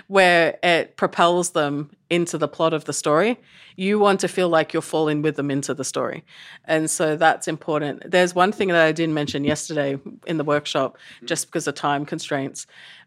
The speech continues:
Speaker 1: but, um, there's such a thing as earning your exposition. So established authors, because we know they're, you, you, they've got a big reputation, they've put out amazing works and things like that,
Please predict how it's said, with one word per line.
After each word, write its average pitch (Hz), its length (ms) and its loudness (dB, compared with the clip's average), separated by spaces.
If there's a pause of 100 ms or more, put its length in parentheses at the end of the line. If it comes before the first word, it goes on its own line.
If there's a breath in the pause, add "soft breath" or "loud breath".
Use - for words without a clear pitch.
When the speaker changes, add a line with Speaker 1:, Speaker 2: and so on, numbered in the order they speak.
(140)
Speaker 1:
but, 160 520 4 (100)
um, 143 600 2 (160)
there's - 180 2
such - 320 2
a 220 60 -2
thing 185 260 0
as 160 160 -2 (160)
earning 175 400 2
your 160 160 0
exposition. 147 760 -6 (480 loud breath)
So 165 840 4 (1000)
established 202 680 2
authors, 185 640 0 (260)
because 185 280 -2
we 185 140 2
know 170 340 4
they're, 156 480 2 (800)
you, 175 220 -6
you, 175 180 -6
they've 160 140 0
got 160 140 2
a 151 40 -6
big 156 200 -6
reputation, 165 640 0
they've 151 200 -2
put 156 180 -4
out 151 200 2
amazing 156 400 -2
works 139 420 -2
and 143 100 -4
things 143 200 -6
like 139 160 -4
that, 139 280 -4